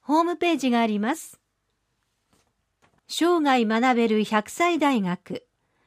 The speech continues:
東京都立大学プレミアムカレッジ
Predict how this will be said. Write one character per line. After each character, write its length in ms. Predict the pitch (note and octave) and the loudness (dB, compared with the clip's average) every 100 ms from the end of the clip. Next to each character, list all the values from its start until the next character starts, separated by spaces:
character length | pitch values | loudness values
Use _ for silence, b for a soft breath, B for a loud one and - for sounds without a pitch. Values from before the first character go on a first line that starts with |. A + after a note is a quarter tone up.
| _ _ _ | _ _ _
東 220 | - D4 D4 | 0 0 2
京 260 | C#4+ C4 | 2 2
都 140 | B3+ B3+ | 2 2
立 220 | D4 D#4 | 0 0
大 180 | D#4 C4+ | 0 2
学 360 | A3 G#3 G3 | 0 0 -2
プ 140 | F#3+ G#3+ | -2 -2
レ 160 | D4 | 0
ミ 200 | D#4+ D#4 | 0 0
ア 60 | C#4+ | 0
ム 160 | A#3+ A#3 | 0 0
カ 180 | A#3 | 0
レ 100 | G#3 | 0
ッ 60 | F#3 - | -2 -8
ジ 300 | - E3+ | -14 -14